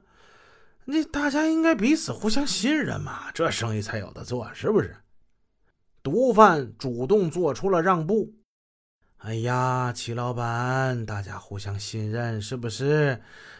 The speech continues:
呃，要不然这样，今天呢，带一个朋友啊，一起过来，是不是？”周坤依然是一副不情愿的样子。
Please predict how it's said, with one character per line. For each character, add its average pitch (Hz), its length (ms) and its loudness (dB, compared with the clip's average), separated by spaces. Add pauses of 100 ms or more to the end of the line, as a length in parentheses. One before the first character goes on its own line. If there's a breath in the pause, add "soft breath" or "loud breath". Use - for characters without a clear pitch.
呃， 147 320 2
要 175 140 4
不 165 140 0
然 160 220 4
这 185 200 6
样， 165 300 4
今 160 200 -4
天 151 200 0
呢， 151 280 0 (480)
带 110 200 -6
一 135 100 -10
个 107 100 -14
朋 - 360 -6
友 165 280 -2 (120)
啊， 196 200 2
一 226 100 2
起 - 180 -4
过 202 200 2
来， 156 220 -4 (360)
是 - 120 -8
不 160 80 0
是？” 160 240 0 (920)
周 233 220 4
坤 220 320 4
依 220 160 -2
然 190 320 6
是 156 160 0
一 165 100 2
副 156 180 -2
不 156 160 2
情 143 300 -2
愿 151 240 2
的 127 80 0
样 127 220 0
子。 - 120 -16